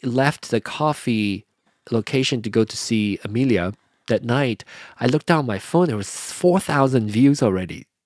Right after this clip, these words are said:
'cause I just posted it in the mo-, like, late morning, and then there's four thousand views in the evening. So I was like, "Oh my gosh, that's crazy." Long story short, there were eighteen thousand views, uh, when,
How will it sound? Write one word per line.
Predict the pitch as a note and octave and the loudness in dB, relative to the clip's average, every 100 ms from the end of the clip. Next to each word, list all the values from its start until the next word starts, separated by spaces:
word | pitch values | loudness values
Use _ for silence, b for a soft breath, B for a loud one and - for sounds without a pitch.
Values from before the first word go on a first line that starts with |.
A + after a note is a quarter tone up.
| - | -10
'cause | B2+ | -4
I | B2+ | -2
just | A#2+ - | -2 -2
posted | - E3+ F3 C3+ | 2 2 2 2
it | |
in | A2 G#2 | 0 -2
the | |
mo-, | G2 G2 B2 | -4 -6 -4
like, | G#2 G#2 | -4 -2
late | A#2 B2+ | -2 -2
morning, | A2+ G#2+ G#2+ G#2 | -4 -4 -4 -4
and | |
then | G2 G2 F#2+ | -4 -6 -10
there's | G2+ | -12
four | - C#3+ | -6 -4
thousand | B2 A2 G2+ F#2+ | 0 0 -2 -4
views | G2+ G#2 | -4 -4
in | F2 | -6
the | |
evening. | F#2 F3 - D#2+ B B B B | -6 -6 -6 -12 B B B B
So | - G3+ | -4 -2
I | |
was | F#3 | -2
like, | - | 0
"Oh | F#3+ | 2
my | F#3 | 2
gosh, | D#3 D3+ | -2 -2
that's | D3 - | -6 -6
crazy." | - D3 C3+ E2 - _ - | 0 0 0 -6 -12 _ -6
Long | B2 D3 | 0 2
story | D#3 - A2 | 0 0 -2
short, | G2+ - F#2 - _ _ _ _ _ _ _ _ _ - B B B B B | 0 -4 -4 -6 _ _ _ _ _ _ _ _ _ -20 B B B B B
there | C3 | 4
were | - | 4
eighteen | C3+ - D3+ | 0 0 -2
thousand | - A#2 A2 G#2 | 2 2 2 0
views, | F#2 G#2+ F#2 D#2 - - - | 0 -2 -2 -4 -8 -10 -10
uh, | G#2 F#2+ F#2 F2 - | -4 -2 -2 -6 -4
when, | G#2 F#2+ F2+ | -4 -4 -6